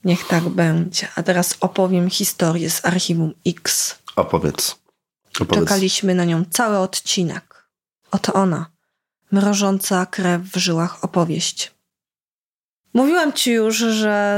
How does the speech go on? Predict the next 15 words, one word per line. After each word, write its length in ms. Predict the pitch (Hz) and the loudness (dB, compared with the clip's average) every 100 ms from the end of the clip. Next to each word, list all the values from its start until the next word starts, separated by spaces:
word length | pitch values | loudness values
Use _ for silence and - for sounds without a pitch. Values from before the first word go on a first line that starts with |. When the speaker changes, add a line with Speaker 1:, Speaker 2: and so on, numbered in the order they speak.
| 202 | 0
Speaker 1:
zupełnie 800 | 214 214 214 208 196 185 185 202 - _ _ _ _ | -2 0 0 2 2 0 -2 -4 -12 _ _ _ _
niedawno 640 | 196 220 202 190 196 185 202 | 0 0 0 -2 0 0 -2
przydarzyła 520 | - 202 196 202 160 | -2 -2 0 0 0
mi 160 | 185 | -2
się 320 | 208 202 180 180 | -2 0 -2 0
może 380 | 190 196 208 | 0 2 2
troszkę 420 | 196 196 208 - 196 | 0 0 0 -2 -4
humorystyczna 1120 | - 190 180 190 - 180 - 185 165 170 190 _ - | -2 0 0 -2 0 -2 0 0 2 0 -4 _ -2
rzecz, 640 | 202 196 165 247 - - - _ | 0 2 0 0 -4 -6 -10 _
ale 120 | - 190 | 0 2
Speaker 2:
Mhm. 80 | |
Speaker 1:
byłam 240 | 196 185 190 | 2 0 0
świadkiem 580 | - 202 196 - 180 202 | 0 -2 -2 -2 -2 0
ciekawej 500 | 440 427 220 185 196 | 0 0 0 2 0
sceny. 560 | - - 156 156 262 | -2 0 0 2 -2